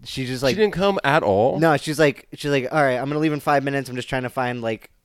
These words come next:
Speaker 1: a pair of
Speaker 2: Oh,
Speaker 1: clothes."
Speaker 2: come
Speaker 1: And then
Speaker 2: on.
Speaker 1: just nothing, just dead zone. But you know what?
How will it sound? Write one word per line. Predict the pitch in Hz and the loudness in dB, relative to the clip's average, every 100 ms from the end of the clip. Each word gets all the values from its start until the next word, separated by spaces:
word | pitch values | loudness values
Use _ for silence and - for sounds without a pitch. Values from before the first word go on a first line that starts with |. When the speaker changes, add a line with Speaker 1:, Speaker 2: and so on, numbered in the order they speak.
| - | -8
Speaker 1:
a | 139 117 | 0 2
pair | 127 | 2
of | 120 | 2
Speaker 2:
Oh, | |
Speaker 1:
clothes." | 127 123 113 | -2 -2 -2
Speaker 2:
come | - 127 120 92 78 - | -6 -6 -4 -4 -6 -8
Speaker 1:
And | 90 98 156 | 0 2 4
then | 160 156 147 139 | 4 2 0 -6
Speaker 2:
on. | 98 110 _ _ _ - 147 | -12 -16 _ _ _ -20 -12
Speaker 1:
just | 139 120 | -10 -6
nothing, | 131 123 113 107 | -4 -4 -4 -6
just | 127 117 127 110 | -8 -8 -16 -2
dead | 131 131 | 0 0
zone. | 113 110 | -2 -6
But | 110 156 | -2 -2
you | 139 160 | -2 -2
know | 180 | -2
what? | 165 147 202 | -2 -2 -4